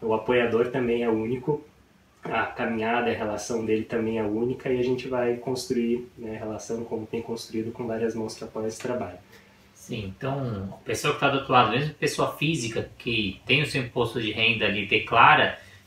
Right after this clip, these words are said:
Speaker 2: ele, em vez de pagar aquela valor pro governo, ele pode fazer essa doação pra vocês e ele deduz isso no imposto de renda dele.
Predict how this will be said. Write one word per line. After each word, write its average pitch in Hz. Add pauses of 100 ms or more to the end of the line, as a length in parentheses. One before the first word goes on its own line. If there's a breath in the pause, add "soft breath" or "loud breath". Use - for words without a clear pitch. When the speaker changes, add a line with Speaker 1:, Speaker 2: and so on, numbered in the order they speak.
Speaker 2:
ele, 127
em 135
vez 180
de 180
pagar 139
aquela - (320)
valor 135
pro 123
governo, 120
ele -
pode 160 (120)
fazer 135
essa 143
doação 139
pra -
vocês 139
e 139
ele 147
deduz 156
isso 156
no 156
imposto -
de 139
renda 135
dele. 101